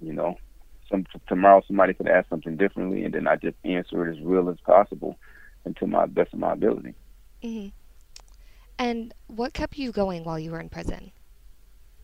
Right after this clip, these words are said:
Speaker 1: Just a strong faith, a strong faith and the artwork. The combination of those two things, doing a lot of praying,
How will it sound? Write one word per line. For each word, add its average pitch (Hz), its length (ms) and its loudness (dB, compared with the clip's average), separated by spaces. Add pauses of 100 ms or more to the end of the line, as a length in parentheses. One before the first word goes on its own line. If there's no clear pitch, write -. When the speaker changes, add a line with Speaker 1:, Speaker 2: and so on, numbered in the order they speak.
(360)
Speaker 1:
Just - 200 0
a 139 40 -2
strong 135 480 6
faith, 135 280 6 (180)
a 95 80 0
strong 123 360 8 (100)
faith 104 380 6
and 85 120 -2
the 78 60 4
artwork. 69 440 10 (180)
The - 80 -6
combination 131 580 4
of 98 60 2
those 110 260 4
two 113 180 0
things, 98 340 4 (460)
doing 101 200 8
a 98 40 6
lot 87 260 12
of 101 120 6
praying, 87 500 0